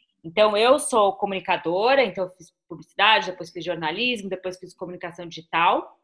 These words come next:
Eu tenho dois filhos, a Manuzinha e o Lucas. Eles são super participativos aqui na nossa vida. É, e eu trabalho há mais de dez anos com sustentabilidade, investimento social e terceiro setor. Então, já passei por vários desses lugares.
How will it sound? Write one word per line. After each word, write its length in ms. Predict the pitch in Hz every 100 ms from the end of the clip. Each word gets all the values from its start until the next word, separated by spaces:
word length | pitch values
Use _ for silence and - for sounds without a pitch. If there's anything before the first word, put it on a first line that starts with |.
| -
Eu 100 | 180
tenho 180 | 202 190
dois 280 | 208 226 -
filhos, 400 | 208 240 285 233
a 60 | 185
Manuzinha 720 | 180 185 165 180 202 214 180
e 160 | 175
o 40 | 175
Lucas. 540 | 175 202 247 311 349 - _ -
Eles 200 | 160 170
são 120 | 196 -
super 320 | 214 214 202
participativos 880 | 185 180 - - 170 170 196 165
aqui 200 | 170 170
na 120 | 175 160
nossa 320 | 160 165 156
vida. 500 | 165 180 - 277 - _ _ _ _ -
É, 440 | 175 180 180 180 -
e 60 |
eu 140 | 233 240
trabalho 380 | 254 240 240
há 20 | 233
mais 240 | 247 311
de 40 |
dez 200 | 311 302
anos 180 | 285 285
com 120 | 285
sustentabilidade, 920 | 269 262 262 240 269 262 185 233 240 233
investimento 460 | 233 220 220 214
social 420 | 214 - 202 226
e 40 | 247
terceiro 340 | 240 - 240
setor. 360 | 233 269 175 135
Então, 220 | 143 156
já 120 | 180
passei 260 | 175 175 185
por 220 | 180 180
vários 280 | 175 180 196
desses 320 | 208 - 190
lugares. 500 | 180 180 170 202 269